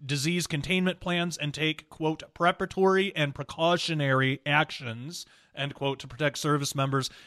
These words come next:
installations, and ships. This includes ensuring that the plan, uh, that the plans contain procedures for, quote, response, isolation, quarantine, restriction of movement, and community-based intervention," end quote, as well as developing measures to contain and,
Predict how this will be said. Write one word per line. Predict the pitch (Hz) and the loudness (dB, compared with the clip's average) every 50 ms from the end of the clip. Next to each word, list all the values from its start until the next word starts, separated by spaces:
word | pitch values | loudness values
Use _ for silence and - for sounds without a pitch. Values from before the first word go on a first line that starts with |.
| - - | -8 -6
installations, | 135 135 - - 139 131 127 127 120 - 131 120 110 113 | -6 -6 -4 -2 0 2 2 2 2 -2 -4 -4 -4 -4
and | 113 110 | -4 -2
ships. | - - 160 127 110 - | 2 2 2 2 2 0
This | - 143 135 - | -4 -4 -2 -4
includes | 139 127 156 160 147 147 127 | -4 0 2 2 2 2 0
ensuring | 135 131 - - 165 160 151 151 151 | -2 -6 -4 -2 -2 0 0 0 0
that | 143 139 - | -2 -2 -4
the | 135 | -4
plan, | 117 - 151 147 147 147 143 143 143 - - - - - - _ - | -8 -4 0 2 2 2 2 2 0 -4 -8 -20 -20 -20 -20 _ -2
uh, | 143 135 139 | -2 0 0
that | 139 143 | 0 0
the | 139 135 | -2 -2
plans | - - 175 175 165 160 151 | 0 2 4 4 4 4 2
contain | - 156 143 135 156 156 151 151 151 - - | 0 -4 0 2 4 4 4 4 2 -2 -4
procedures | - 143 135 - 185 185 175 151 160 143 143 - - | -6 -4 0 2 2 2 4 4 2 2 2 0 -4
for, | - - - 156 156 151 151 | -6 0 4 6 6 6 6
quote, | - - 165 170 170 165 151 | 4 4 4 4 4 4 2
response, | 151 143 - - - 185 190 196 185 - - | -2 -2 -2 0 2 4 4 4 2 2 2
isolation, | 170 170 - - 165 170 165 165 - 165 156 | 2 2 2 0 0 0 0 0 0 -4 -6
quarantine, | 143 - 170 170 170 165 156 - 170 165 156 | -2 2 2 4 4 2 0 -2 -2 -2 0
restriction | 143 139 135 - - 185 202 196 - - 233 226 220 | 0 0 -2 0 2 4 4 4 4 2 -2 0 0
of | 190 185 170 156 | 2 0 0 0
movement, | 165 175 214 240 269 262 196 190 175 170 175 185 - - - - - - - - - - - | 2 4 4 4 4 2 2 2 4 4 2 2 -4 -10 -14 -16 -18 -20 -20 -20 -10 -2 0
and | 160 165 - | 0 0 0
community-based | 175 170 175 185 202 202 202 196 196 185 170 180 180 180 175 - - - - | 0 2 4 4 6 6 4 4 4 2 4 6 6 6 4 4 -2 -4 -2
intervention," | 185 185 175 - 170 170 156 180 190 208 208 190 - 151 120 113 117 - | -2 -2 0 0 0 2 4 6 4 4 4 2 0 0 -2 -2 -2 -2
end | 143 143 139 | -2 -2 -2
quote, | - - 143 139 131 | 0 2 2 2 2
as | 135 131 139 | 0 -2 0
well | 151 151 147 | 2 2 2
as | 147 143 | 2 0
developing | 135 139 135 143 151 147 143 143 147 131 135 | -4 -4 0 0 2 0 0 -2 -6 -6 -2
measures | 143 147 139 131 135 120 - | -2 -2 -2 -4 -10 -12 -14
to | - | -16
contain | 123 127 123 - 135 147 139 135 | -16 -14 -10 -6 -4 -4 -2 -4
and, | 127 127 120 | -6 -8 -10